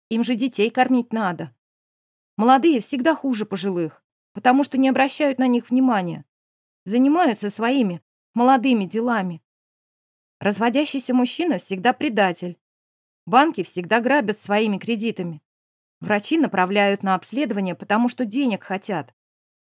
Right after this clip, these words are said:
Сотрудник, которого повысили, всегда карьерист. Бизнесмены всегда воры и хапуги.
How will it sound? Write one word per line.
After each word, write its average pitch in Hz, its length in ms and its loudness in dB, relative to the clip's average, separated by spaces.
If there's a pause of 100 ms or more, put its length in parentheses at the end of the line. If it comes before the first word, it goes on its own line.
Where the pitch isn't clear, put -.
(140)
Сотрудник, 247 580 0
которого 226 440 0
повысили, 226 640 0 (240)
всегда 240 340 -2
карьерист. 240 720 -4 (720)
Бизнесмены 254 600 0
всегда 185 320 0
воры 220 320 0
и - 140 -10
хапуги. 196 600 -2